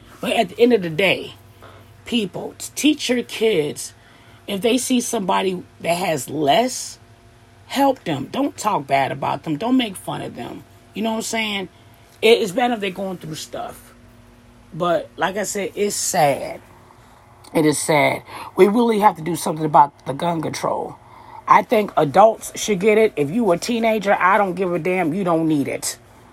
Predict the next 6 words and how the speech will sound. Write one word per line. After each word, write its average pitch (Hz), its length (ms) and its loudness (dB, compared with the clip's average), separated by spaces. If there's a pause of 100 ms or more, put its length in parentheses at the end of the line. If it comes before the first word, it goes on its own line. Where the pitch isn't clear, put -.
(340)
Okay? 170 400 4 (100)
You 214 360 0
don't 175 420 0
need 170 540 -2
it. - 520 -2 (560)
Okay? 160 560 2